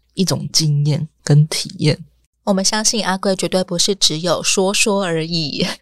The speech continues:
Speaker 2: 因为你真的一步一脚印的走到如今，然后你凝结出你人生当中的养分，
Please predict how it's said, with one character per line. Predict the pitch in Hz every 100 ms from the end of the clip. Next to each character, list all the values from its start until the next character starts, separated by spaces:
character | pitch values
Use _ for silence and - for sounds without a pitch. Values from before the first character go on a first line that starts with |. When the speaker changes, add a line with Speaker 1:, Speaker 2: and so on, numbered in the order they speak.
| _ _
Speaker 2:
因 | 185 190
为 | 190
你 | 160
真 | - 180 196
的 | 185 -
一 | 202
步 | _ 320 285
一 | 277
脚 | 269 - 180 143
印 | 247 208
的 | 175
走 | - 143
到 | 185 202
如 | 175 147
今， | 143 170 165
然 | 165
后 | 190
你 | 175 135 -
凝 | 175 202 359 415
结 | 214 190 196
出 | - 233 233 240 _ _ _ 190
你 | 165 - -
人 | 180 185
生 | 208 214
当 | 196 185 185
中 | 190
的 | 175
养 | 147 - 156
分， | - 147 -